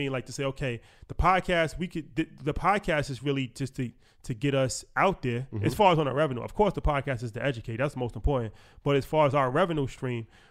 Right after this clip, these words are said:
Speaker 1: we, now we can monetize the podcast, even though people don't pay for the podcast
Speaker 2: Right.
Speaker 1: because of ads. But even if we had no ads at all, we could still monetize off of the podcast because of the visibility, and it allows us to do other things.
Speaker 2: Yeah,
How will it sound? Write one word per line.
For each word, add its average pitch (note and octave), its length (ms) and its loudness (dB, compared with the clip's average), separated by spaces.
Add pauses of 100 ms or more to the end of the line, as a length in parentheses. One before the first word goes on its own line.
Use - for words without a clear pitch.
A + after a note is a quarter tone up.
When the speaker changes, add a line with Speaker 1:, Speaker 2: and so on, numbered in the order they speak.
Speaker 1:
we, D3+ 220 2 (460)
now F3 300 6
we D#3 100 4
can C3 140 -4
monetize B2 480 -2
the - 80 -8
podcast, A#2+ 640 -4 (160)
even E3 220 -2
though D3+ 140 2
people C#3+ 260 -2
don't C3 180 0
pay E3+ 180 0
for - 120 -6
the A#2+ 80 -8
podcast A#2+ 520 -2
Speaker 2:
Right. G#2 220 -4
Speaker 1:
because C3+ 240 -2
of A#2 80 -4
ads. C3+ 440 0 (380)
But C#3 180 2
even G#3 220 0
if G#3 100 0
we F#3+ 140 2
had D#3 240 4
no E3+ 240 4
ads C#3 320 2
at B2+ 100 2
all, D#3 220 4
we D3 80 0
could C3 100 -6
still D#3 240 -2
monetize C3+ 560 -2
off D3+ 180 -2
of D3 60 -4
the A#2+ 80 -2
podcast D#3+ 540 0
because C3 240 -4
of B2 60 -2
the B2 60 -4
visibility, C#3 680 -2 (280)
and C#3 200 2
it - 20 2
allows C3+ 380 2
us B2+ 140 -4
to B2+ 80 -6
do A#2+ 160 -4
other A#2 180 -4
things. A2 360 -6
Speaker 2:
Yeah, F2+ 180 -6